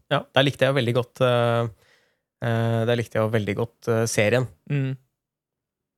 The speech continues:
Speaker 1: Jeg likte veldig godt hvordan, eh, hvordan Geralt ser ut der i serien. Eh, andre ting jeg har sett, da. Jeg har sett, eh, The Mandalorian. Det har kanskje du også
Speaker 2: Det
Speaker 1: gjort?
Speaker 2: har jeg gjort. Eh,
Speaker 1: Star Wars,
Speaker 2: den var
Speaker 1: eh,
Speaker 2: jeg
Speaker 1: serien?
Speaker 2: veldig fan av.
Speaker 1: Ja, jeg
Speaker 2: Ja,
Speaker 1: også.
Speaker 2: den var veldig bra, altså.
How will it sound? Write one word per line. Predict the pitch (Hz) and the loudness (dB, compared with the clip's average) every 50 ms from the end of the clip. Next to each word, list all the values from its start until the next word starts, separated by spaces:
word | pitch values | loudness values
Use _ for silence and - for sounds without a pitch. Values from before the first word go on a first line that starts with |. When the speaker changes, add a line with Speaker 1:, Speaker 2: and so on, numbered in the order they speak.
| _ _ _ - | _ _ _ -2
Speaker 1:
Jeg | 123 120 123 120 | 0 0 0 0
likte | 120 - - 123 | -2 -4 -4 -2
veldig | 117 107 110 | -2 -2 -2
godt | 107 107 - | -2 -4 -4
hvordan, | - 113 104 104 104 107 107 107 | -4 -4 -4 -4 -4 -4 -4 -4
eh, | 107 107 | -4 -4
hvordan | 101 107 104 104 107 110 113 | -4 -4 -4 -4 -4 -4 -4
Geralt | 110 104 98 101 107 - - | -4 -4 -2 -4 -6 -8 -10
ser | - - - 104 80 - | -6 -2 0 0 0 -2
ut | 101 - | -4 -6
der | - 107 - 117 | -6 -6 -6 -6
i | |
serien. | 117 - 101 - - - _ _ _ _ _ - | -8 -8 -10 -10 -10 -14 _ _ _ _ _ -2
Eh, | 135 135 135 139 139 - - - _ _ _ - | 0 0 2 0 0 -2 -6 -10 _ _ _ -2
andre | 185 170 127 117 | -2 0 0 -2
ting | 101 123 117 | 0 0 -2
jeg | 135 | -2
har | - - | -2 -4
sett, | - - 139 - _ | -4 -4 -6 -6 _
da. | - 294 | -10 -10
Jeg | - 208 | -6 -4
har | 214 | -4
sett, | - - 180 - - - | -2 -2 -4 -4 -4 -2
eh, | 185 185 185 180 180 170 170 | 0 2 2 2 2 0 0
The | 165 170 | 0 2
Mandalorian. | 165 165 160 165 156 139 120 120 123 143 247 277 | 2 2 2 2 2 2 2 2 2 0 0 -2
Det | 226 | -4
har | 185 170 | -4 -2
kanskje | - 147 131 131 | -2 -2 0 0
du | 127 117 | 0 0
også | 110 - | 0 2
Speaker 2:
Det | 143 143 | 2 2
Speaker 1:
gjort? | 160 165 | 2 2
Speaker 2:
har | 165 165 170 170 | 0 0 0 0
jeg | 180 185 | 0 -2
gjort. | 180 - - - - - - _ _ _ _ _ _ - | -4 -6 -10 -10 -10 -12 -16 _ _ _ _ _ _ -10
Eh, | - 143 143 139 143 143 147 | -6 -4 -4 -2 -2 -2 0
Speaker 1:
Star | 143 117 113 | 2 2 2
Wars, | 113 117 120 117 | 2 2 2 2
Speaker 2:
den | 139 143 147 | 0 0 0
var | 147 143 143 | 2 2 2
Speaker 1:
eh, | 139 139 | 2 2
Speaker 2:
jeg | 143 147 | 2 2
Speaker 1:
serien? | 127 135 - | 2 0 0
Speaker 2:
veldig | 156 143 120 113 127 131 | -2 -2 -2 -2 -4 -4
fan | 120 107 110 | -4 -4 -2
av. | 123 127 131 - - _ _ _ _ _ _ _ _ _ _ _ _ _ _ _ _ _ - | -2 -4 -6 -6 -12 _ _ _ _ _ _ _ _ _ _ _ _ _ _ _ _ _ 0
Speaker 1:
Ja, | 139 135 | 2 2
jeg | 135 | 4
Speaker 2:
Ja, | 127 117 113 113 | 4 2 2 0
Speaker 1:
også. | - - _ 151 | -2 -6 _ -4
Speaker 2:
den | 143 139 | -2 0
var | 139 135 131 | 2 2 2
veldig | 135 127 117 113 123 | 0 0 -2 -2 -4
bra, | 113 120 120 123 | -2 -2 -2 -4
altså. | 120 120 - 113 | -4 -8 -12 -14